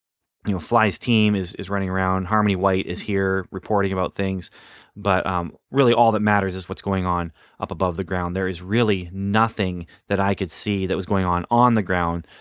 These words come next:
that actually pushed anything forward, uh, for any characters. Not that this is, <laughs> not this is a, a real, you know, paragon of, of character <laughs> development,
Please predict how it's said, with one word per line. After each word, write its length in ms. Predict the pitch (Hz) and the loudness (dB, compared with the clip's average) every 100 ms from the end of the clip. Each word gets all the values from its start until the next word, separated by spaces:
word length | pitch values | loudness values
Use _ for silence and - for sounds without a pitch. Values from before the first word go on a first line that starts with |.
| _ | _
that 120 | 98 | -6
actually 220 | 90 - | -4 -8
pushed 320 | - 104 - | -4 -2 -2
anything 320 | 98 92 90 85 | -2 -2 -4 -8
forward, 640 | - 107 107 92 87 85 - - _ | 0 4 6 4 0 -4 -14 -20 _
uh, 180 | - 95 | -4 -4
for 160 | - 98 | 0 0
any 140 | 90 | 0
characters. 580 | - 95 87 - - - | -2 -2 -2 -4 -8 -2
Not 160 | 107 - | -4 -2
that 140 | 80 - _ _ | -4 -6 _ _
this 180 | 95 92 | -12 -8
is, 240 | 90 82 117 98 - - _ | -8 -10 -12 -14 -14 -18 _
<laughs> 480 | _ _ - - - | _ _ -20 -20 -4
not 140 | 120 | -2
this 180 | 120 101 | 0 -2
is 60 | 101 | 0
a, 220 | 87 - - | 0 0 -2
a 100 | 87 | -2
real, 420 | 92 87 87 90 | 0 2 0 -4
you 60 | 85 | -10
know, 160 | 82 85 - | -10 -10 -4
paragon 460 | 101 92 87 82 | 0 2 2 0
of, 260 | 80 80 - | -2 -6 -8
of 140 | 95 - | -10 -2
character 300 | 104 87 95 | 0 0 0
<laughs> 0 | |
development, 600 | 92 92 110 - - | 2 2 0 -4 -10